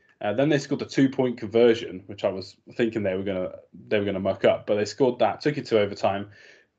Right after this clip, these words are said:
Both teams failed in overtime, to be honest, uh, quite badly. Neither team were great, but in the end, the Raiders drove it down with enough time after one big completion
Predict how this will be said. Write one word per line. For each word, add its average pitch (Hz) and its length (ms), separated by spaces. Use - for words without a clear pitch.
Both 156 300
teams 151 300
failed 131 420
in 110 80
overtime, 104 480
to 101 80
be 101 80
honest, 92 460
uh, 92 220
quite 120 360
badly. 95 420
Neither 110 280
team 101 240
were 92 80
great, 95 320
but 113 80
in 107 80
the 117 80
end, 107 240
the 113 100
Raiders 117 380
drove 113 240
it 107 100
down 107 240
with 104 80
enough 101 240
time 101 320
after 98 260
one 101 200
big 95 180
completion 98 580